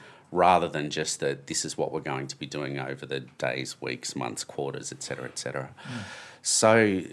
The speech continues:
Speaker 1: capability is very broad, um, and I, I, a sideline to that is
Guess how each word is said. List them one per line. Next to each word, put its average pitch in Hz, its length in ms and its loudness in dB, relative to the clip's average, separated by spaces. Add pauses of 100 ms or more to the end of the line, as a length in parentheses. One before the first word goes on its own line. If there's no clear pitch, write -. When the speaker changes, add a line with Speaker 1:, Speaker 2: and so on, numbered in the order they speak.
(200)
Speaker 1:
capability 101 1200 2
is 87 720 -2
very 90 520 2 (260)
broad, 113 600 2 (480)
um, 80 920 0 (500)
and 92 520 2 (120)
I, 123 80 10
I, 127 140 6
a 110 420 2
sideline 139 600 6
to 90 100 -6
that 92 180 6
is - 500 -2